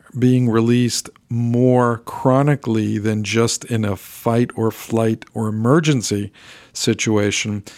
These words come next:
then they have bad effects. They, they're deleterious. That's why we have to balance chronic stress with activities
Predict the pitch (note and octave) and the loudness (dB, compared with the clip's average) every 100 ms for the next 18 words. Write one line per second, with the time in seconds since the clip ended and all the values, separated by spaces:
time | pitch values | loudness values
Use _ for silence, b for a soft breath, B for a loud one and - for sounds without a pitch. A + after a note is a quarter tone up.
0 | B B B B2 A#2+ C3 C#3 B2 A#2 A#2 | B B B -2 2 4 4 2 2 2
1 | A2+ G#2+ G#2+ - _ _ _ A2+ - B2+ | 2 0 -6 -18 _ _ _ -20 -2 0
2 | A#2+ A#2 - G2+ - - A2+ A2 - A2 | 2 0 0 -6 -6 -4 -4 -2 -2 0
3 | G#2 G2+ A2+ A2+ G#2+ - G#2 G2+ - - | 0 2 2 2 0 0 0 0 -4 -10
4 | - B B B B B - A#2 C3 - | -12 B B B B B -2 0 0 -2
5 | C3+ C3 A2+ A2+ A2 B2 A2+ G#2+ G#2+ B2 | 0 2 2 2 -2 -4 -4 -2 -2 -4
6 | - D#3 B2+ A#2 A2 G#2 G#2+ A#2+ - - | -2 -4 0 0 2 0 -4 -6 -10 -12
7 | - B B B B B - - A2+ A#2+ | -18 B B B B B -18 0 2 2
8 | C#3 - - A2 G#2+ - - A#2+ A2+ G2+ | 0 -2 0 0 0 -2 -8 -2 0 0
9 | F#2+ - - G3 A#2+ G2+ - - | -2 -4 0 2 2 -2 -6 -12